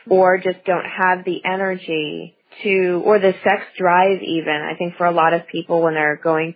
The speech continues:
through illness, you know, our hormones are changing and we don't have the energy or we don't even have the, the instinct to want to connect physically. What are some ways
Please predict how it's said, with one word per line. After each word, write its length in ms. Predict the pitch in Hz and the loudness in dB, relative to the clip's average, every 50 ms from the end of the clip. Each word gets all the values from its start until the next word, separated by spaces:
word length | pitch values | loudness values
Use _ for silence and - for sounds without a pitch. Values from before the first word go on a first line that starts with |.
| _ | _
through 240 | - 208 208 220 208 | -4 -2 0 0 0
illness, 420 | - - 190 214 208 170 156 165 - _ | 0 0 0 0 0 -2 -4 -6 -8 _
you 80 | - 180 | -4 0
know, 80 | 180 | 2
our 200 | 160 160 185 175 | 4 4 4 2
hormones 560 | 180 180 202 208 214 214 202 175 170 170 170 170 | 0 0 0 0 0 0 -2 -4 -4 -4 -4 -4
are 120 | 165 160 | -4 -4
changing 540 | - - - 170 170 170 170 165 160 151 151 | -4 -6 -8 -6 -6 -4 -4 -4 -4 -4 -4
and 80 | - 156 | -6 -6
we 80 | 165 160 | -4 -4
don't 200 | 165 165 156 175 | -2 -4 -4 -4
have 160 | 180 180 175 | -6 -6 -6
the 120 | 185 180 - - | -6 -6 -4 -4
energy 460 | 160 165 165 160 165 165 156 156 - | -4 -2 -4 -4 -6 -6 -6 -6 -6
or 80 | - 156 | -6 -4
we 140 | 160 156 156 | -4 -4 -4
don't 220 | - 156 151 - | -2 -4 -4 -6
even 180 | 160 160 151 156 | -8 -10 -10 -12
have 260 | 156 165 151 151 - _ _ - | -10 -8 -8 -8 -8 _ _ -2
the, 260 | 156 151 147 147 - - | 0 0 0 -2 -2 -2
the 100 | - 180 | -2 -2
instinct 680 | 151 - 175 190 202 208 202 - - 180 156 - - - | 0 0 0 2 2 0 -2 -4 -4 -4 -4 -4 -6 -4
to 80 | - 175 | -4 -2
want 380 | 160 160 156 156 151 143 - - | 0 2 2 2 2 0 -4 -6
to 140 | - 165 - - | -8 -8 -8 -6
connect 480 | - 156 147 147 156 170 - - - - _ - - - | -8 -6 -4 -2 -2 -2 -4 -6 -12 -20 _ -8 -2 0
physically. 760 | 185 175 165 165 170 - 80 69 64 55 - - - 196 - _ _ _ _ _ | 0 2 2 -2 -2 -2 -6 -6 -4 -4 -6 -8 -10 -16 -20 _ _ _ _ _
What 200 | - 196 208 220 | 0 2 4 4
are 160 | 240 247 226 208 | 4 2 2 0
some 180 | 233 214 214 208 | -4 -4 -2 -2
ways 400 | 196 190 190 185 185 185 190 202 | -2 -2 -2 -2 -4 -6 -8 -12